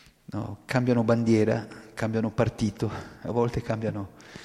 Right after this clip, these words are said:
sono dalla parte di Krishna quando lui è presente, e appena lui è assente passano nel partito delle gopi, quindi sostengono le gopi,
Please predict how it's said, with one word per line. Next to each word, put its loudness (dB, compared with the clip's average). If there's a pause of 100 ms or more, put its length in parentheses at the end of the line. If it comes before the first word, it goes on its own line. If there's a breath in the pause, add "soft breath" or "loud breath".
(120)
sono -4
dalla 6
parte 4
di 2
Krishna 0
quando -2
lui 2
è 2
presente, 0 (960 loud breath)
e -2
appena 6
lui 6
è 8
assente 0
passano -4 (220)
nel 0
partito 0
delle 4
gopi, -2
quindi -6 (640 loud breath)
sostengono 0
le 6
gopi, -4